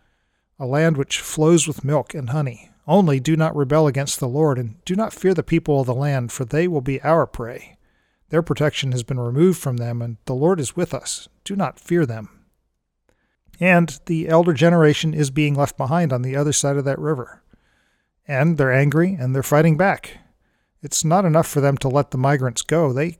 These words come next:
they insist on remaining together on the wrong side of the Jordan.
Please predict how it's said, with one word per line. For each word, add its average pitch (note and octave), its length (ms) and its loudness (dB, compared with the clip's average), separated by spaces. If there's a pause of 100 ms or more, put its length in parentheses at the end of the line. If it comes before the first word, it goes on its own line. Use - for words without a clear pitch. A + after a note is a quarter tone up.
(120)
they - 160 -10
insist - 380 0
on D3+ 120 4
remaining C#3 420 2
together D3 540 2
on B2+ 60 -2
the A#2+ 80 -2
wrong C3 320 2
side C3 240 0
of A#2+ 80 -2
the A2+ 80 -6
Jordan. C#3 400 -8